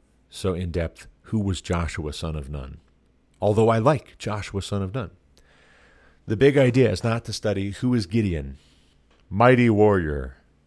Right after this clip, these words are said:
Who, me? No. The, the big idea is not to figure out in detail who is David, son of Jesse,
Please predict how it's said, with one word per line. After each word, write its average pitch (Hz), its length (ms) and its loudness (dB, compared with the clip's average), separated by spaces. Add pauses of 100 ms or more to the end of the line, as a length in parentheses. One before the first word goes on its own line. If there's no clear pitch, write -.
(380)
Who, 85 180 -6
me? 104 360 -10 (720)
No. 131 200 -4 (500)
The, 98 120 -4
the 123 180 -6
big 143 240 0
idea 139 260 4
is 104 80 0
not 123 240 -2 (420)
to 110 120 -4
figure 120 580 -2
out 104 240 -2 (480)
in 110 280 -4
detail 95 640 -2 (120)
who 107 240 -6
is 87 340 -8 (400)
David, 80 500 -4
son 80 180 -6
of 73 100 -8
Jesse, - 480 -8